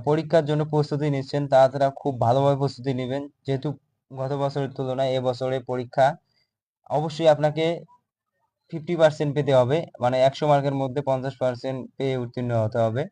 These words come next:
তাহলে খুব ভালোভাবে প্রিপারে-, প্রিপারেশন আপনারা নিতে পারেন। তো খুব তাড়াতাড়ি সহকারী শিক্ষক বা প্রাইমারি শিক্ষকের নিয়োগটি প্রকাশ হতে যাচ্ছে। তো এই নিয়োগ যদি ভিডিও পেতে চান,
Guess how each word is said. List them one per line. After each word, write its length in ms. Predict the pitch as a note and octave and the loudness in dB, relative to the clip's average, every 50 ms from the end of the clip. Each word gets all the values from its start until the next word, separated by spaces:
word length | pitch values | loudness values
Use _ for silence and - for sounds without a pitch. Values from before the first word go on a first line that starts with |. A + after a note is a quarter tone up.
| _ - | _ -4
তাহলে 240 | - B2 C3 C3+ C3+ | -2 -2 0 -2 -4
খুব 220 | C3 - C3+ A#2+ | -4 -6 -6 -2
ভালোভাবে 380 | B2 B2 B2 B2 A#2+ A#2+ B2+ C3+ | 0 0 0 0 -2 -4 -6 -6
প্রিপারে-, 340 | A#2+ C#3 C3+ C3+ B2 A#2+ - | -6 -4 -4 -4 -4 -8 -10
প্রিপারেশন 540 | - D3+ C#3+ B2+ B2+ C3 B2 A#2 B2+ B2 B2 | -8 -8 -6 -4 -2 -2 -2 -2 -4 -4 -2
আপনারা 260 | A#2+ A#2 A2 A#2+ A#2+ | -2 -2 -2 -2 -4
নিতে 220 | A#2+ A#2 A#2 A2+ B2 | -4 -4 -4 -4 -2
পারেন। 220 | A2 A2+ G2+ F#2+ - _ _ _ _ _ _ _ _ _ _ _ _ _ _ _ _ _ _ _ _ _ _ _ _ _ | 0 0 -2 -2 -4 _ _ _ _ _ _ _ _ _ _ _ _ _ _ _ _ _ _ _ _ _ _ _ _ _
তো 120 | - D3+ D#3+ D#3+ D#3+ D#3+ D#3+ D#3 C3+ D#2+ - - - | -8 -4 0 2 2 4 2 2 0 -2 -6 -12 -12
খুব 180 | - - E3+ E3+ - | -4 -4 -2 4 8
তাড়াতাড়ি 480 | F3 E3+ E3+ E3+ E3+ F3+ F3 F3 F3 F#3 G3 F#3+ - - _ - | 10 10 10 10 10 8 6 6 4 2 0 -4 -6 -8 _ -10
সহকারী 460 | - - D3 C#3+ D3+ D3+ D#3 D#3 D#3 | 0 4 6 6 6 6 4 0 0
শিক্ষক 480 | D3+ D3+ D3+ D3 - - D#3 D#3+ D#3 D3+ - - - - | -2 -4 -6 -6 -2 0 0 0 0 -2 -6 -16 -10 -4
বা 140 | B2+ C3 | -2 -2
প্রাইমারি 420 | B2 A#2+ C#3 C3+ C#3 C#3+ D3 D3 D3+ | 0 4 4 4 4 4 2 0 -2
শিক্ষকের 480 | D3 - C#3+ C#3 - D3+ C#3+ C#3 C#3+ | -2 -4 -8 -4 -2 -2 -2 0 -2
নিয়োগটি 320 | C3+ C3+ C3+ C#3 C3+ C3+ D3+ | -2 0 -2 -2 -2 -4 -8
প্রকাশ 340 | C3+ C#3+ C3 B2+ C3+ C3+ C#3+ | -6 -6 -2 -2 -2 -2 -2
হতে 140 | C3+ A#2+ B2 | -4 -6 -2
যাচ্ছে। 300 | B2+ B2+ A#2 - - D3 D#3 G3 - _ _ _ _ _ _ _ _ _ | -2 -2 -2 -2 -4 -6 -6 -6 -10 _ _ _ _ _ _ _ _ _
তো 220 | - C3+ C3+ C#3+ C3 | -14 -10 -8 -8 -8
এই 240 | - A2 D3+ E3 | -6 -4 -4 -4
নিয়োগ 300 | E3 E3 E3 E3+ E3+ E3 D#3 D3+ C3 - | -2 -2 0 0 0 0 -2 -6 -14 -14
যদি 280 | - - D3 C#3 D3+ D#3+ D#3+ D3+ C#3 - _ - C3+ | -6 -4 -2 0 0 0 -2 -4 -6 -10 _ -8 -4
ভিডিও 280 | B2 B2+ C3+ C3+ D3+ D3+ | 0 0 2 4 4 4
পেতে 240 | C3 C#3+ C#3 C3+ C3+ | 4 2 0 0 -2
চান, 200 | C3+ - C#3+ D3 | 2 2 2 2